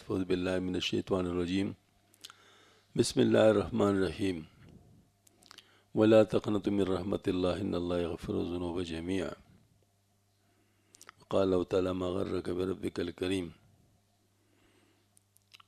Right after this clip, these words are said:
صدق اللہ العلی العظیم و صدق رسول النبی الکریم۔ بزرگ اور دوستو،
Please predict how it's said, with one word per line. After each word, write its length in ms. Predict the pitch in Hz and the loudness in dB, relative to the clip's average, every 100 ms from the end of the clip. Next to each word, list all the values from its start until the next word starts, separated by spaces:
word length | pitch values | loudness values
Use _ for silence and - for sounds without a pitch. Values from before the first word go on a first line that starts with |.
| _ _ _ _ _ _ _ _ _ | _ _ _ _ _ _ _ _ _
صدق 400 | - 117 104 - | -4 2 2 4
اللہ 180 | 113 104 | 2 6
العلی 340 | 98 92 90 92 | 4 4 0 0
العظیم 360 | 90 85 90 | 0 -2 -4
و 60 | 87 | -6
صدق 340 | - 98 - | -8 -10 -6
رسول 340 | 98 - 92 85 | -6 -4 -2 -2
النبی 300 | 85 80 82 | -4 -6 -6
الکریم۔ 380 | 78 82 80 73 - - - - _ _ _ _ - - _ _ 110 | -6 -6 -6 -10 -16 -20 -20 -20 _ _ _ _ -20 -20 _ _ 2
بزرگ 280 | 107 127 | 6 8
اور 120 | 131 120 | 8 8
دوستو، 680 | 120 113 - 123 117 110 | 6 6 4 6 6 4